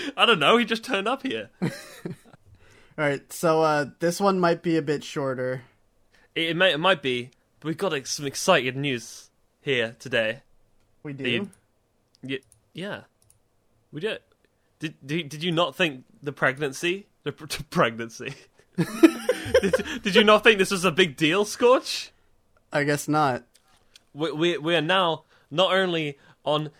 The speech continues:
Speaker 1: YouTube, the, the greatest platform of all time, as, as, uh, proven in the recent year, uh, but we're also on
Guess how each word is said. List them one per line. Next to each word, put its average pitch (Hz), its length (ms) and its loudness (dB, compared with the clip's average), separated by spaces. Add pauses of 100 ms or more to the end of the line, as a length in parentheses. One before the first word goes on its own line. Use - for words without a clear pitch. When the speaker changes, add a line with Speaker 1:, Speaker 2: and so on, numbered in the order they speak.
(100)
Speaker 1:
YouTube, 127 640 -8 (540)
the, 135 140 -2
the 143 180 -8
greatest 151 400 0
platform 151 460 -2
of 127 100 -6
all 143 100 0
time, 123 360 -2
as, 117 400 -4
as, 123 340 -2
uh, 117 240 0 (340)
proven 123 480 -4 (440)
in 123 80 -10
the 120 80 -4
recent 120 360 -6
year, 113 360 -4 (200)
uh, 139 220 4
but 156 140 0
we're 156 160 4
also 160 400 0
on 131 300 -4